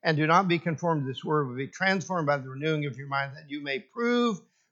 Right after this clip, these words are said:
what is the good and acceptable and perfect will of God."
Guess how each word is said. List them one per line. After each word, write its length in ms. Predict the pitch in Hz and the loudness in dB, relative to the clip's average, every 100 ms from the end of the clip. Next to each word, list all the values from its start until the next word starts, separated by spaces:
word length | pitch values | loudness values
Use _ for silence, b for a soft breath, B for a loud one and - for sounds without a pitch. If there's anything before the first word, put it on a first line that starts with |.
| - | -4
what 260 | 156 151 | 4 4
is 240 | 147 131 - | 4 -2 -4
the 120 | 135 | -8
good 480 | 113 147 175 180 160 | -4 -2 0 0 0
and 120 | 143 | -4
acceptable 720 | 131 - 160 139 - 131 139 | -8 -8 -8 -8 -12 -14 -12
and 120 | 120 - | -14 -14
perfect 360 | 123 175 185 | -14 _ _
will 160 | 139 117 | -10 -8
of 160 | 110 | -8
God." 320 | 117 110 107 | -4 -4 -4